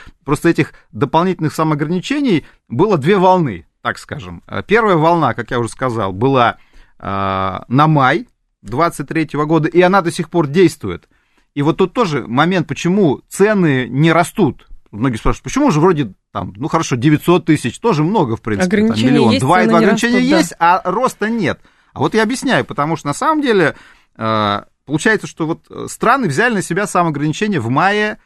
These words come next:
Speaker 1: двадцать третьего года. До конца года, вот сейчас они закончатся,
Speaker 2: Так.
Speaker 1: и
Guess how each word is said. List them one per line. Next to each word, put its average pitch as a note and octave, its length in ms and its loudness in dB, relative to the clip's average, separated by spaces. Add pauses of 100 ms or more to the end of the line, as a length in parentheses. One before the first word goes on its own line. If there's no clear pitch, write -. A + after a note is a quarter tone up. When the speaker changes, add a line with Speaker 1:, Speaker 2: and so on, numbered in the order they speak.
(260)
Speaker 1:
двадцать D3 320 0
третьего D3 300 -2
года. G2 320 -4 (560)
До A#2+ 120 0
конца F3+ 540 2
года, D3+ 420 2
вот C3+ 120 -2
сейчас F3 200 0
они D#3+ 140 2
закончатся, F3+ 1040 -2
Speaker 2:
Так. F#3+ 320 -6
Speaker 1:
и E3+ 260 0